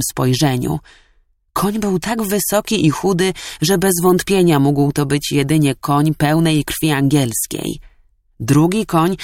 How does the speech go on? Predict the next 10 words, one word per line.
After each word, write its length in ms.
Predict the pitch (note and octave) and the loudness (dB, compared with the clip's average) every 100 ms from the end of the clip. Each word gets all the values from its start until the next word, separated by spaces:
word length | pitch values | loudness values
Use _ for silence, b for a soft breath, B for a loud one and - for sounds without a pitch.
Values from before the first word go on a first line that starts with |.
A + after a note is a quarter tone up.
| B B | B B
był 200 | D#3+ D3 | 2 4
znacznie 460 | D3 E3 - F#3 | 2 2 2 4
niższy. 600 | D#3 C3+ - - - - C#3+ _ _ - | 6 4 0 -6 -8 -10 -14 _ _ 0
Gniadosz 580 | C#3 D3 D3+ E3+ G3 E3+ | 4 4 2 0 0 2
z 140 | C#3+ | 4
małymi, 460 | C#3 C3+ E3 F3 D#3 | 4 4 4 2 0
ciekawskimi 760 | C3+ - B2 - - F3 D3+ | -2 -4 -4 -4 0 4 4
oczami 540 | - B2+ C#3+ D3+ E3+ A#2+ | 4 0 0 4 4 4
i 60 | |
uszami, 580 | B2+ B2 E3 D#3+ C#3+ | 2 0 0 2 0